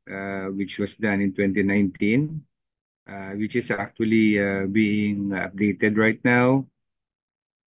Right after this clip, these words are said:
Uh, the paper from F C C, uh, related to, uh, the identification of broadband, uh,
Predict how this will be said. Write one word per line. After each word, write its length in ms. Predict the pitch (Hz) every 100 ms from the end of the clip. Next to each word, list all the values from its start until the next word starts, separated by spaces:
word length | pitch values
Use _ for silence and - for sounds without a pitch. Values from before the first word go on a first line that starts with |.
| 113
Uh, 280 | 107 104 101
the 320 | 101 110 101 -
paper 640 | 123 120 - 127 123 120 117
from 280 | 110 104 104
F 200 | 117 110
C 160 | 117 110
C, 680 | - 120 120 123 123 123
uh, 720 | - 101 104 101 101 98 95 82 - - _ _ _ _ _ _ _ _ 110
related 840 | 113 110 117 110 - 120 107 104
to, 500 | 120 113 113 110 107
uh, 420 | 107 107 104 104 95
the 160 | 104 110
identification 1160 | 117 117 113 113 120 110 117 117 - 120 107
of 160 | 104 101
broadband, 840 | 110 117 107 110 113 117 117 113 104
uh, 560 | 107 104 101 101 98